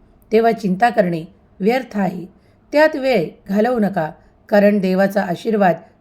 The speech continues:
तुम्ही प्राप्त करत आहात. जो कोणी डोळे बंद करून या क्षणाला माझी प्रार्थना करत आहे आणि मला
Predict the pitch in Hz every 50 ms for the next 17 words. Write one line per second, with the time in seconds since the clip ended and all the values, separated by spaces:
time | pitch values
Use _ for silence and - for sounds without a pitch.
0 | _ - 226 226 233 220 220 - 196 190 214 214 214 - - 214 202 - 185 180
1 | 180 - 175 170 156 180 147 143 - _ _ _ _ _ _ _ - - 165 254
2 | 311 320 311 262 208 185 175 170 - - _ _ - 196 190 233 220 214 220 202
3 | 185 196 226 233 226 214 - 160 156 156 165 - - _ - - - 214 226 240
4 | 262 269 262 - - 190 175 196 185 165 175 - - - _ _ _ - 220 226
5 | 247 269 208 - 226 196 175 170 175 - 220 220 233 226 226 208 190 214 196 208
6 | 202 202 208 170 170 - _ _ _ _ _ _ - 214 240 285 302 269 247 240
7 | 254 226 208